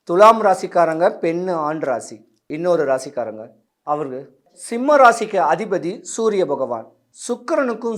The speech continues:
சூரியனுக்கும் ஆவாது. ரெண்டு பேருமே ஆண் ராசி. ஆணுக்கு பெண் ராசியா இருக்கணும், பெண்ணுக்கு ஆண் ராசியா இருந்தா ஒரு பக்கத்த காலங்கள்ல குழந்தை குட்டி பிறக்கிறதுக்கான ஒரு வாய்ப்பும் இருக்கு.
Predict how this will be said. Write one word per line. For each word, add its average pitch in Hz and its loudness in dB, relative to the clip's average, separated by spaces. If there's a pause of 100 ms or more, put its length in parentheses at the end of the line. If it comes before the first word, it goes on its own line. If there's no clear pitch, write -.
சூரியனுக்கும் 180 -2
ஆவாது. 143 -8
ரெண்டு 208 -2
பேருமே 202 2
ஆண் 175 -4
ராசி. 139 -4 (280)
ஆணுக்கு 262 4
பெண் 202 -4
ராசியா 220 6
இருக்கணும், 208 0
பெண்ணுக்கு 220 -2
ஆண் 175 0
ராசியா 196 0
இருந்தா 165 0
ஒரு 175 -2
பக்கத்த 185 -2
காலங்கள்ல 165 2
குழந்தை 170 -2
குட்டி 151 -8
பிறக்கிறதுக்கான 135 -6
ஒரு 107 -8
வாய்ப்பும் 139 -8
இருக்கு. 117 -18